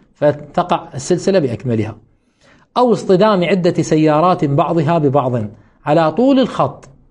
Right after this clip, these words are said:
ومثال آخر له ما نلاحظه في تأثير إرادة الإنسان في حركة اليد. جيد، إرادة الإنسان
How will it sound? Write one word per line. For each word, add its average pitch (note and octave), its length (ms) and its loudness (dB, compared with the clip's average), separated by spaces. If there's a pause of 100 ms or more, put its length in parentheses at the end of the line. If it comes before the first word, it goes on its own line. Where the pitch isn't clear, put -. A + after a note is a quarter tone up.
(560)
ومثال A#3+ 600 2
آخر F3+ 320 0
له E3+ 340 0 (240)
ما A#3+ 180 2
نلاحظه E3+ 640 2
في D#3 180 0
تأثير C#3+ 560 0
إرادة D3 400 0
الإنسان C3 420 0
في C#3 160 -6
حركة D#3+ 400 -2
اليد. C3 320 0 (520)
جيد، B2 340 -2
إرادة D#3+ 380 2
الإنسان E3 440 -2